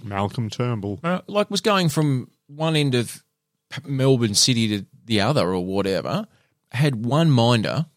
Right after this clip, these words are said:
Speaker 2: who looked like the minder and may have
Speaker 1: Yep.
Speaker 2: had another one there, but there was only one bloke really.
Speaker 1: Yeah.
Speaker 2: Got on a tram. There was no media.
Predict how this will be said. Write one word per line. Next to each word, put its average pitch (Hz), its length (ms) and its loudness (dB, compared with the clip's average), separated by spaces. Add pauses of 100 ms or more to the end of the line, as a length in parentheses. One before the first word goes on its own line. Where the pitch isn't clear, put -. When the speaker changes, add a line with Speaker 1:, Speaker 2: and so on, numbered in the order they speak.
(160)
Speaker 2:
who 113 80 2
looked 123 240 4
like 98 160 2
the 92 100 -2
minder 85 500 -4
and 110 220 2
may 110 160 4
have 98 100 2
Speaker 1:
Yep. - 20 -6
Speaker 2:
had 101 280 -2
another 98 380 -4
one 90 240 -6
there, 87 160 -4
but 95 140 -6 (180)
there 143 80 0
was 165 100 0
only 226 140 0
one 110 240 0
bloke 92 240 0
really. 104 480 -2 (180)
Speaker 1:
Yeah. 87 320 0 (140)
Speaker 2:
Got 208 100 2
on 120 140 2
a 101 40 -2
tram. 123 440 0
There 156 120 -2
was 170 120 0
no 175 180 2
media. 110 540 0